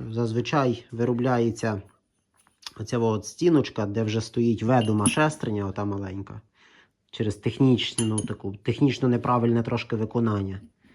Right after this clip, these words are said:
Воно вигризає насоса. Ну, поки що цього ми устраняти не будемо, так як в цьому насосі, в принципі, в нас влаштовує. Із допрацювань тільки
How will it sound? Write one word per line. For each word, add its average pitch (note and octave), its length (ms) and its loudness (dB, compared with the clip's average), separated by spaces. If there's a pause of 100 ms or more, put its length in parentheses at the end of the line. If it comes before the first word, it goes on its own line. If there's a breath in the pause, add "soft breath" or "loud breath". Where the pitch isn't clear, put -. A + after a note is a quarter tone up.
(420 loud breath)
Воно G#2 220 0
вигризає G#2+ 580 2
насоса. G2+ 540 -4
Ну, C3+ 140 -2
поки - 260 -2
що B2+ 120 -2
цього C3 200 2
ми C3 100 2
устраняти C3 480 0
не D3 80 4
будемо, D#3+ 300 2
так G#2+ 140 -4
як A2 100 0
в A2 40 -10
цьому A#2+ 220 2
насосі, A#2 480 0
в A2 60 -2
принципі, A#2 420 -2
в A2+ 40 0
нас A#2 180 -2
влаштовує. G#2 520 -4
Із A2 360 -6
допрацювань D3 680 0
тільки A2+ 340 -2